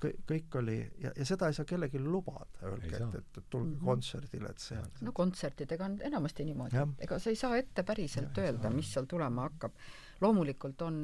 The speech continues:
Speaker 3: äh, ju i-, interpreedid ja ansamblid, kelle tase on siiski, noh, tavaline tase on nii kõrge, et sealt tuleb alati
Speaker 2: Teevad
Speaker 3: midagi
Speaker 2: ära
Speaker 3: head.
Speaker 2: ja asja,
Speaker 3: Jah,
Speaker 2: jah.
Speaker 3: kunagi
Speaker 1: Jaa, jaa.
Speaker 3: ei saa halvasti minna.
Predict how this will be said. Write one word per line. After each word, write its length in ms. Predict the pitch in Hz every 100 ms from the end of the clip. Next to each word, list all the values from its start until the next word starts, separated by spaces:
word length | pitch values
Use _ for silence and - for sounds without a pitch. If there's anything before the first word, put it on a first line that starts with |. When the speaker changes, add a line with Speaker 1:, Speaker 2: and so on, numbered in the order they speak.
| 151
Speaker 3:
äh, 300 | 151 151 151 151
ju 420 | 160 151 151 151 -
i-, 120 | 165 - - - -
interpreedid 720 | 135 180 165 160 160 160 147 156
ja 280 | 151 151 156
ansamblid, 600 | 156 175 160 143 147 -
kelle 380 | 151 151 147 143
tase 340 | 185 202 - 151
on 320 | 170 139 131 - - -
siiski, 640 | - 160 - - 147 147 147 - -
noh, 120 | 147
tavaline 440 | 180 185 135 135 -
tase 240 | 180 180
on 120 | 196
nii 120 | 180
kõrge, 360 | 180 226 196 131
et 60 | 131
sealt 160 | 156 135
tuleb 200 | 143 160
alati 320 | 180 131 -
Speaker 2:
Teevad 240 | 113 92 98
Speaker 3:
midagi 200 | 104 92
Speaker 2:
ära 60 | 104
Speaker 3:
head. 80 | 90
Speaker 2:
ja 120 | 90
asja, 120 | 156
Speaker 3:
Jah, 140 | 151 98
Speaker 2:
jah. 160 | 104
Speaker 3:
kunagi 160 | 226 214
Speaker 1:
Jaa, 60 |
jaa. 80 | 127
Speaker 3:
ei 60 | 156
saa 180 | 190 156
halvasti 380 | 170 135 -
minna. 280 | 160 151 139